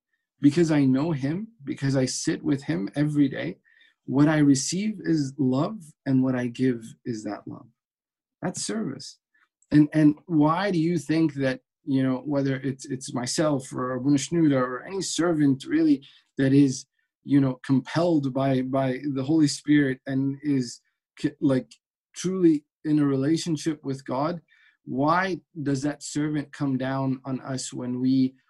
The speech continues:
are not praying, when we are not reading the Bible, when we are not attending liturgies, when we are not in fellowship with other believers? Because without it, without it, then it does not show that truly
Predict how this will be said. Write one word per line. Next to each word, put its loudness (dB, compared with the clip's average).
are -4
not -2
praying, -4
when -6
we 6
are 2
not 0
reading 2
the -6
Bible, -8
when -4
we 2
are -8
not -2
attending 4
liturgies, -2
when -2
we 2
are -2
not 0
in 2
fellowship -2
with -14
other -10
believers? -4
Because 0
without -2
it, -2
without 0
it, -2
then 8
it 2
does 2
not 2
show 0
that -4
truly 0